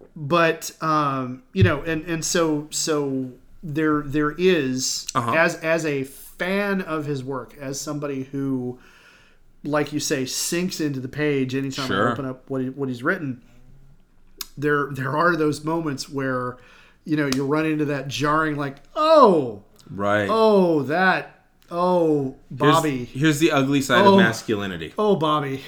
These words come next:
Speaker 2: Yeah.
Speaker 1: "Oh, Bobby, no."
Speaker 2: Yeah.
Speaker 1: You know,
Speaker 2: <laughs>
Speaker 1: like,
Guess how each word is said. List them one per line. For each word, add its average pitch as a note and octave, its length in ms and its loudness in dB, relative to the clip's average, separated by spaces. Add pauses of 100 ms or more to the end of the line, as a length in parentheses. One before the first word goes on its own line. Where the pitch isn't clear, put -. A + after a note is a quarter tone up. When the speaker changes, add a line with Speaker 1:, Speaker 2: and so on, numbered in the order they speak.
Speaker 2:
Yeah. F2+ 280 -4 (500)
Speaker 1:
"Oh, G#3+ 140 0
Bobby, D#3 380 -2
no." C3 340 -6
Speaker 2:
Yeah. B2 220 2
Speaker 1:
You F3 100 4
know, F#3+ 140 8
Speaker 2:
<laughs> G3 680 6
Speaker 1:
like, F#3 300 0